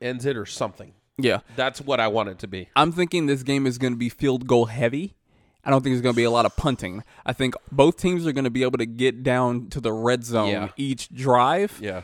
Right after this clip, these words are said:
Speaker 2: but it might result in mostly field goals.
Speaker 1: I, oh, no, we don't have everybody. I take that back.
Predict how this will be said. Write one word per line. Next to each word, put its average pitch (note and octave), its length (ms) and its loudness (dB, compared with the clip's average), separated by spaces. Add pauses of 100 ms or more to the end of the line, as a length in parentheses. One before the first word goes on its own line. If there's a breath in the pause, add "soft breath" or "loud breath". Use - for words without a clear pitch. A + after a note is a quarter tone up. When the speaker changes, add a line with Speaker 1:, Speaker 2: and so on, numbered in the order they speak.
(160)
Speaker 2:
but A#2 220 4
it A#2 80 2
might A#2+ 340 2
result A#2 460 0
in A2 140 -4
mostly A2 340 0
field G#2+ 320 -4
goals. - 420 -8 (220)
Speaker 1:
I, A2+ 380 -6
oh, C#3 240 4
no, B2 260 0
we A2 140 -2
don't A2 220 -4
have A2 160 -6
everybody. F#2+ 520 -8
I G2+ 60 -12
take G#2+ 200 -8
that G#2 140 -4
back. A2+ 260 -4